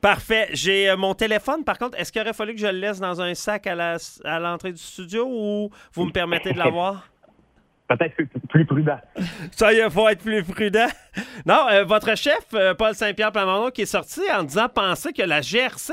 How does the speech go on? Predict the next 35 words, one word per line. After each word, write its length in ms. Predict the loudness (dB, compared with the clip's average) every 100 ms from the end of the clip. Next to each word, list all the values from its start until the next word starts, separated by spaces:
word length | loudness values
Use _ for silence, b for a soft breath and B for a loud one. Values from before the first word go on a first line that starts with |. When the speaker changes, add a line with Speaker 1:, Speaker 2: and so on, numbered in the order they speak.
| -4
Speaker 1:
espionnait 680 | -4 -6 -4 -2 0 0 -2
le 160 | -2 -4
P 240 | -4 -4
Q. 180 | -4 -6 B B -4
Pas 80 | 0 0
les 140 | 0
vieilles 220 | 2 2
histoires 480 | 0 -6 -2 0 0
des 160 | 0 -2
années 180 | -2
soixante-dix, 680 | -2 -4 -2 -2 -2 -4 -6
ça, 220 | -6 -4
me 140 | -2 -2
semble, 240 | -2 -2
ça 100 | -2
fait 140 | -2 -2
pas 160 | -2
très 200 | -4 -2
année 240 | 0 -2 -2
deux 120 | -2
mille 200 | -2 -4
vingt-six. 540 | -4 -6 -10 -12 -16 _ _ _ _ _ _ _ _ _ _ -2
Speaker 2:
Oui, 240 | -2 -2 -4
mais 160 | -6 -6
c'est, 440 | -8 -6 -6 -8 -14 _
c'est, 120 | -12 -8
c'est 120 | -6
justement 440 | -6 -8 -10 -8 -10 -14
ça 100 | -18 -8
que, 360 | -4 -2 -4 -6 -8
que, 180 | -6 -6
que 100 | -6
notre 300 | -8 -10 -10
chef 180 | -10 -10
Paul 100 | -12